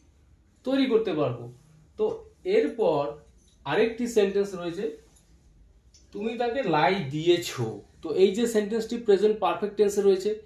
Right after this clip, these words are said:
তো এই সেন্টেন্সটাকে আমরা কিভাবে বলবো? "You have",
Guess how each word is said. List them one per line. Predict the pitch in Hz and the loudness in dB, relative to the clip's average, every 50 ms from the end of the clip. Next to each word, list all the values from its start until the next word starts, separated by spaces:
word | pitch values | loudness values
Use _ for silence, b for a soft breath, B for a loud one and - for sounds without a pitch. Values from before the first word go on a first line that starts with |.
| b b b b b b - | b b b b b b 0
তো | 202 202 - 208 | 0 2 4 4
এই | 214 262 247 - | 4 4 4 2
সেন্টেন্সটাকে | 233 214 214 202 214 214 202 - 208 185 196 185 | 0 0 0 0 -2 -4 -4 -8 -8 -6 -6 -4
আমরা | 185 185 180 185 | -4 -4 -6 -6
কিভাবে | 185 185 180 175 160 156 | -8 -8 -8 -6 -6 -6
বলবো? | 160 160 170 226 294 320 320 - - _ _ _ _ _ _ _ _ _ _ _ _ _ _ _ _ - | -6 -4 -2 -4 -4 -4 -6 -10 -16 _ _ _ _ _ _ _ _ _ _ _ _ _ _ _ _ -12
"You | 147 160 165 185 214 233 190 160 147 | -8 -6 -4 -4 -2 -4 -2 0 2
have", | 143 156 156 160 170 - - | 2 4 6 6 6 4 4